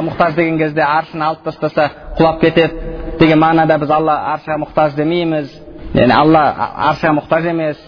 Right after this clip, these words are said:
деген сөзі бұл мағынада сол бағанағы адам өзінің бала шағасының қызметіне мұқтаж деген сөз сияқты. Яғни ол бір мұқтаждықтың бір түрі. Кейбір нәрселерде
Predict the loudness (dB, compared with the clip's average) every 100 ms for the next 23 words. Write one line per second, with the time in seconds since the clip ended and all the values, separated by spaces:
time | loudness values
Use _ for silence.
0 | -20 -20 -20 -2 2 4 2 0 0 -2
1 | -2 -2 -2 -2 -2 -2 -4 -2 -2 0
2 | -2 -2 -4 -8 -2 2 2 2 0 -4
3 | -2 2 4 4 4 4 2 2 0 -2
4 | -4 -8 -6 -4 -4 -4 -2 -2 0 -2
5 | 0 -2 -2 -4 -4 -6 -6 -10 -10 -16
6 | -10 0 2 4 4 2 0 -2 2 2
7 | 2 2 2 -2 -4 -4 -4 -6 -6 0
8 | 2 4 2 4 4 4 4 2 0 0
9 | 0 0